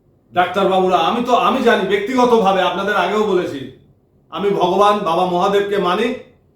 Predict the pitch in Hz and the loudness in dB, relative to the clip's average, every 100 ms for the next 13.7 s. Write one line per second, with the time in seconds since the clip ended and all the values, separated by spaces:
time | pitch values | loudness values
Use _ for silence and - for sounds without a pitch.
0 | _ _ _ _ _ _ - 156 175 175 | _ _ _ _ _ _ -10 -6 0 2
1 | 170 185 190 175 165 180 196 180 214 233 | 2 2 2 0 0 0 2 2 2 4
2 | 226 202 - - - _ - 240 262 240 | 2 2 -2 -8 -20 _ -10 -4 4 4
3 | 240 180 - 202 214 202 208 240 - - | 4 0 -4 -2 -2 0 0 -2 -4 -10
4 | - 208 196 202 - - - - _ _ | -6 -4 0 0 0 -4 -6 -14 _ _
5 | _ _ _ 175 185 190 175 175 180 175 | _ _ _ -4 -2 0 2 0 0 -2
6 | 165 165 165 160 143 - - - _ _ | -2 -2 -2 -2 -2 -4 -10 -20 _ _
7 | _ _ _ _ _ _ _ _ _ _ | _ _ _ _ _ _ _ _ _ _
8 | _ _ _ _ _ _ _ _ _ _ | _ _ _ _ _ _ _ _ _ _
9 | _ 156 170 175 170 190 185 185 - - | _ -2 2 2 0 0 0 -2 -6 -20
10 | _ _ _ _ _ 185 190 175 175 170 | _ _ _ _ _ -2 0 2 0 -2
11 | 185 185 180 175 160 156 131 - - _ | -2 -4 -4 -4 -4 -4 -4 -8 -16 _
12 | _ - 170 180 196 240 160 165 196 196 | _ -10 -4 -2 0 -2 -2 -6 -6 -6
13 | 190 208 202 226 214 147 | -4 -4 0 2 2 0